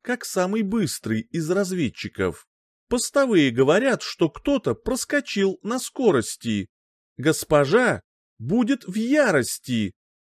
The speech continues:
Но как они узнали, где разлом? Когда я летел в авангарде, видел далеко впереди поочерёдно сверкавшие молнии,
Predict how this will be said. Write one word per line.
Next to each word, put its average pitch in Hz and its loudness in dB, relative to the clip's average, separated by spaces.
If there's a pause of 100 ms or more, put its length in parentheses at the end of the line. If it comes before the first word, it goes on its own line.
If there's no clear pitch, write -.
(260)
Но 285 0
как 226 0
они 156 0
узнали, 147 0
где 165 -2
разлом? 240 0 (520)
Когда 226 2
я 240 2
летел 190 4
в 156 2
авангарде, 190 2 (140)
видел 151 0
далеко 202 2
впереди 180 0 (140)
поочерёдно 226 -2
сверкавшие 254 -2
молнии, 143 0